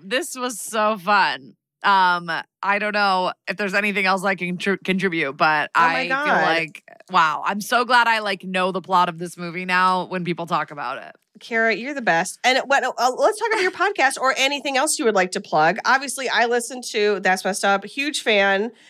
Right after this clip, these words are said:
Speaker 2: And again, something about, am I gonna watch every episode of,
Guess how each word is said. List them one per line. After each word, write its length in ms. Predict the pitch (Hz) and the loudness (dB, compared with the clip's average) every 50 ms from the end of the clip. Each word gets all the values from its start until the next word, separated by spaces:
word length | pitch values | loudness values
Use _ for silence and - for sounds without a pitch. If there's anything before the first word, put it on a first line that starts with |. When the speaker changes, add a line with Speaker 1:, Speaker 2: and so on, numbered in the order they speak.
| _ _ - | _ _ -4
Speaker 2:
And 120 | 330 359 | -2 -2
again, 360 | 381 349 381 349 339 311 311 - _ _ - | 0 2 2 2 2 2 0 -2 _ _ -10
something 340 | - - 453 440 453 403 370 | -6 -4 -2 0 0 0 2
about, 220 | - 339 320 302 | 2 2 2 2
am 260 | 214 233 220 240 294 | 0 0 0 0 2
I 80 | 320 311 | 2 2
gonna 160 | 302 311 302 | 2 2 2
watch 220 | 285 277 285 277 285 | 2 2 2 2 2
every 240 | 277 240 240 254 202 | 0 -2 0 0 -2
episode 380 | 196 208 214 - 214 202 196 | 0 -2 -2 0 2 2 4
of, 260 | 190 185 185 190 - | 4 2 2 0 -4